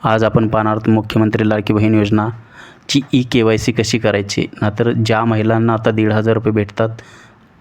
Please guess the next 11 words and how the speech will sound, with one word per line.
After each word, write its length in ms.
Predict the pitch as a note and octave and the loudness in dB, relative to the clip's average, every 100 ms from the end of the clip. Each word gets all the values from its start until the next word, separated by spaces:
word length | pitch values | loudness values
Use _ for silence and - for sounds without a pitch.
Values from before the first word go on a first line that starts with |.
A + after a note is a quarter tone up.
| - | -2
ईकेवायसी 560 | A#2 A2+ A2+ A2+ G#2+ A2+ | 0 2 2 2 0 0
केल्यानंतर 520 | A2+ A2 A2+ A2+ A2+ | 0 2 0 0 -2
तुम्हाला 420 | A2+ G#2+ G#2+ A2+ | 0 0 2 0
ते 300 | A2+ A2+ A#2 - - - - _ - - | 0 0 0 -4 -18 -20 -20 _ -10 0
दीड 160 | A#2 | 2
हजार 260 | G#2+ G#2+ A2+ | 2 2 2
रुपये 380 | A2 A2 A#2 A#2+ - - - | 0 0 -2 -2 -6 -18 -6
जर 160 | A#2 A2+ | 0 0
चालू 240 | A2+ G#2+ | 0 0
ठेवायचे 360 | A2 A2+ A2 A2+ | 0 2 2 0
असतील, 440 | G#2+ - A#2 A#2+ | -2 -2 -2 -2